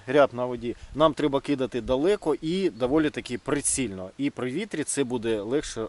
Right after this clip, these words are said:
зробити з більш тяжким поплавком. Підгружати поплавок буду отакою от капелькою, вона у нас два грами, якщо треба буде, ще драбинкою до-, догружу.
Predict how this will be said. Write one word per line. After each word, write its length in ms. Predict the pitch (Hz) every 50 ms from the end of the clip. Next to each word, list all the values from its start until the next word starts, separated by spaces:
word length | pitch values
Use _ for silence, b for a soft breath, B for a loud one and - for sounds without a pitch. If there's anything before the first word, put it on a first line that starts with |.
| - _ 113
зробити 580 | 101 107 107 110 104 123 151 196 175 - - - _ _ _ _ _ _ _ _ -
з 120 | 104 -
більш 360 | 101 147 165 160 - - - - - -
тяжким 320 | - 120 - - 135 135
поплавком. 480 | - 117 104 101 104 - - - 95 85 - - _
Підгружати 440 | - 160 151 147 175 180 165 180 160
поплавок 440 | - 147 139 - 151 156 156 151 120
буду 340 | 123 143 151 139 143 135 - -
отакою 520 | 147 143 - - 139 - - 135 139 123
от 160 | 120 - - - - - _ -
капелькою, 680 | 175 190 202 - 190 175 170 - 180 170 160 156 151 147 - - 127
вона 260 | 123 127 127 127 123
у 80 | 127 127
нас 240 | 123 123 120 113
два 200 | 117 123 131 131
грами, 360 | 131 139 170 185 175 147 135 143
якщо 300 | 147 - - 135 135 127
треба 300 | - 160 196 185 170 156
буде, 260 | 139 143 127 127 113
ще 260 | - - 156 147 123
драбинкою 760 | 107 117 117 110 113 135 156 156 135 - 123 117 113 110 107 101 98 101
до-, 280 | 113 131 143 139 131 B B B B B B B B B B _
догружу. 440 | 107 135 151 151 147 135 110 95 98